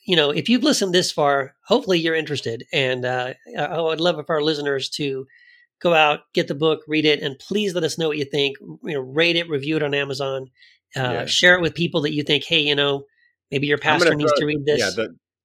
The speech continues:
Speaker 2: the, the, it's gonna be in the, in the, even the, this pe-, episode's gonna come out before the book does, but the link's gonna be in there. You can pre-order
Speaker 1: Yeah.
Speaker 2: the Kindle. E-, everything's gonna be on there.
Speaker 1: Yeah.
Speaker 2: Uh, you'll probably get the book before the release day. The release day is September twenty-sixth, but you might, you might, you can order it.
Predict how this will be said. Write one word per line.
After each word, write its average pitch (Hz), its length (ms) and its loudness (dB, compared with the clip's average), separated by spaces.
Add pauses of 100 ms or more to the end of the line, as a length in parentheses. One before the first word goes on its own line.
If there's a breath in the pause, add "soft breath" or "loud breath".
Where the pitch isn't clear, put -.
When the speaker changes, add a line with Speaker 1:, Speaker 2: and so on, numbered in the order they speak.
Speaker 2:
the, 113 260 -2
the, 117 180 0
it's 117 140 -4
gonna 185 200 -2
be 151 140 0
in 135 100 2
the, 120 140 2
in 110 240 -6
the, 101 320 -6
even 120 360 -4
the, 107 200 -2
this 117 180 -6
pe-, 139 200 -10 (120)
episode's 110 540 -6
gonna 101 160 -6
come 101 200 -6
out 95 120 -4
before 95 240 -6
the 90 80 -8
book 92 260 -8
does, 92 260 -4
but - 180 -10
the 95 100 -6
link's 104 260 -8
gonna 95 200 -4
be 90 160 -6
in 90 160 -6
there. 90 100 -4
You 90 140 -8
can 87 140 -16
pre-order 98 400 -4
Speaker 1:
Yeah. 90 40 -8
Speaker 2:
the 90 60 -8
Kindle. 90 520 -6 (100)
E-, 82 60 -12
everything's 110 480 -10
gonna 98 140 -12
be 90 140 -10
on 85 160 -10
there. 87 220 -12 (420 soft breath)
Speaker 1:
Yeah. 80 200 -8
Speaker 2:
Uh, - 20 -8
you'll 95 200 -8
probably 131 220 2
get 104 160 -2
the - 60 -8
book 85 240 -14
before 87 240 -10
the 80 80 -14
release 80 400 -12
day. 82 360 -4
The 95 80 -6
release 147 240 0
day 131 140 4
is - 200 -4
September 117 440 -2
twenty-sixth, 101 680 -4
but 90 220 -4 (180)
you 123 160 -10
might, 123 260 -6
you 110 140 -10
might, 113 140 -8
you 110 60 -12
can 101 120 -12
order 120 300 2
it. 107 120 -2